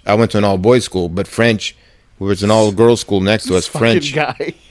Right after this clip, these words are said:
Speaker 1: French, you could, was taken at the all-girls school, so that's the only reason why I took French, so I could just get away from all the guys and go see some women. <laughs>
Speaker 2: Can you speak any French?
Speaker 1: Hell no, oui, oui. <laughs>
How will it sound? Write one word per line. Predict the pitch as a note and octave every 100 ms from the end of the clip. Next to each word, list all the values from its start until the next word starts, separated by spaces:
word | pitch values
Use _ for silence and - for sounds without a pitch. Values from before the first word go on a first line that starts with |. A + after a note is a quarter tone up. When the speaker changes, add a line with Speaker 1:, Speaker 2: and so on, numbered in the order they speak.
| _ _ _ _
Speaker 1:
French, | - B2 B2+ -
you | G2+
could, | F#2+ G#2 E2+ - - - -
was | F#2+ G2 F#2+ F2+
taken | - G#2 G2
at | F2
the | F#2
all-girls | F2+ F2+ G2 F#2+
school, | - D2+
so | -
that's | F#2 F#2
the | G#2
only | F#2+
reason | F2+ F2+
why | E2+
I | E2+
took | F2
French, | - G#2 G2+
so | -
I | E2
could | E2 D2+
just | D#2
get | - E2+
away | E2 E2
from | E2+
all | D#2+
the | D#2+
guys | E2 F2 E2+
and | E2 D#2+
go | F2
see | E2 E2
some | - D#2+
women. | F2 D2+ - _ _ _ _ -
<laughs> | - - - - - - - F3+ - D#3+ -
Speaker 2:
Can | G#3+ E3
you |
speak | D#3 - D3+ E3+
any | F3+
French? | F#3 A3+ B3+ - - - - -
Speaker 1:
Hell | - F#3+ G#2+
no, | E2+ D#2
oui, | F#2 A#2
oui. | A2 G2+ F2+ - _ -
<laughs> | -